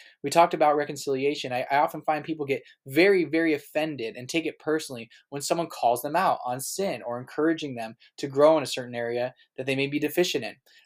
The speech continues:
I always ask, whenever people get offended by those kinds of things, like, even if it's, like, very, very, like, gentle, people get offended, and I ask them,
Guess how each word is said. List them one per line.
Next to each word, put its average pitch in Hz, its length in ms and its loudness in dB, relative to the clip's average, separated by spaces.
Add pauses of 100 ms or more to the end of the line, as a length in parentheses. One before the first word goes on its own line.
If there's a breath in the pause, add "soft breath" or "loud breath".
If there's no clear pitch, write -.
(120 soft breath)
I 214 200 10
always 226 320 8
ask, - 360 0
whenever 165 280 0
people 208 200 2
get 180 140 4
offended 160 320 2
by 131 120 4
those 131 180 -2
kinds 135 220 -4
of 127 120 -8
things, 120 260 -6
like, 135 120 -4
even 226 180 0
if 226 80 -2
it's, 208 140 0
like, 160 180 0
very, 190 760 2
very, 165 360 2
like, 139 240 -2 (140)
gentle, 156 680 0 (200 soft breath)
people 170 220 0
get 151 100 2
offended, 156 360 0
and 170 100 -2
I 143 100 0
ask 175 360 0
them, 127 220 0